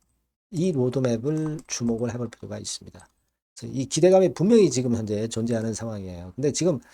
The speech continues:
구월 십육 일까지 시간이 좀 있단 말이에요. 근데 지금부터 주가가 반등해서 쭉쭉 날아가진 않는단 말이죠.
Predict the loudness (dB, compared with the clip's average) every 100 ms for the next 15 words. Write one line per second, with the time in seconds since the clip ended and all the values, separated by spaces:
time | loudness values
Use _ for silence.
0 | -20 -18 4 8 8 6 2 2 2 2
1 | 2 2 2 0 0 2 2 0 -2 -4
2 | -6 -8 -12 -14 -12 -12 -12 -18 _ _
3 | -20 _ _ -4 2 6 8 8 6 0
4 | 4 4 2 0 2 4 2 0 -4 -2
5 | 0 0 -2 -4 -6 -4 -4 -2 0 0
6 | 0 -2 -4 -4 -6 -6 -10 -14 -12 -14